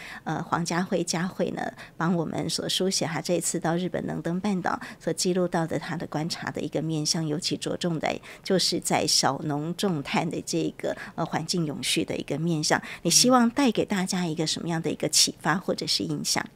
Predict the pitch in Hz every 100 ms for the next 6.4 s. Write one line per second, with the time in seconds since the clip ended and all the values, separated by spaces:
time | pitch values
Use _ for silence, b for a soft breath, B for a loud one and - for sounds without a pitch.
0 | - 185 214 277 294 196 160 185 147 139
1 | 190 185 143 160 160 156 160 - 156 156
2 | 139 156 139 135 147 139 143 - 127 147
3 | 143 151 156 139 156 135 143 - 131 147
4 | - - B B 156 226 196 156 139 151
5 | 147 147 143 175 - 180 139 120 101 135
6 | - 160 - 160